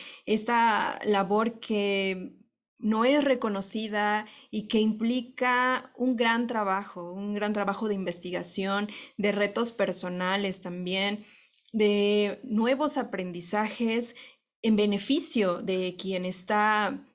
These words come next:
de quien está del otro lado de, de, de la pantalla, pero también de quienes tienen cerca,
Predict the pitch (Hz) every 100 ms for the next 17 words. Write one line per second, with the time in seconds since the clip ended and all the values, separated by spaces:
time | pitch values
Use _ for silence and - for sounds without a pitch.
0 | _ _ _ - 208 226 202 196 233 254
1 | 233 208 202 185 180 185 180 175 - 180
2 | 180 180 180 175 175 175 185 185 190 185
3 | 190 202 202 214 277 294 240 190 180 180
4 | 190 185 185 196 180 180 185 185